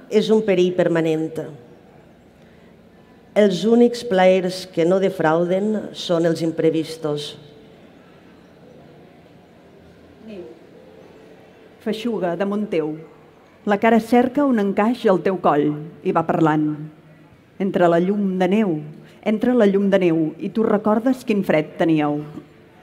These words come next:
Speaker 2: Ella et va contant coses i coses, i escoltes i oblides, com si et contés un somni. Fins que et diu que l'altre dia et va fer el salt. Tremoles. Per què et sorprèn?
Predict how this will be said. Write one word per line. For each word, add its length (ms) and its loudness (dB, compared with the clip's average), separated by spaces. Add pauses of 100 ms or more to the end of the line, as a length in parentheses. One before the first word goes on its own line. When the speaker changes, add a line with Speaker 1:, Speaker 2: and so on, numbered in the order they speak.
(120)
Speaker 2:
Ella 240 6
et 20 -10
va 220 2
contant 560 0
coses 480 0
i 20 -2
coses, 680 -4
i 100 -2
escoltes 960 -4
i 80 -2
oblides, 680 0 (300)
com 160 -4
si 80 2
et 160 0
contés 560 -2
un 80 -4
somni. 460 -2 (880)
Fins 240 -4
que 140 -2
et 100 -8
diu 240 0
que 80 0
l'altre 320 4
dia 220 0
et 20 -12
va 140 -2
fer 100 -2
el 80 -2
salt. 300 -6 (840)
Tremoles. 540 -2 (1300)
Per 140 -2
què 80 0
et 100 -6
sorprèn? 380 2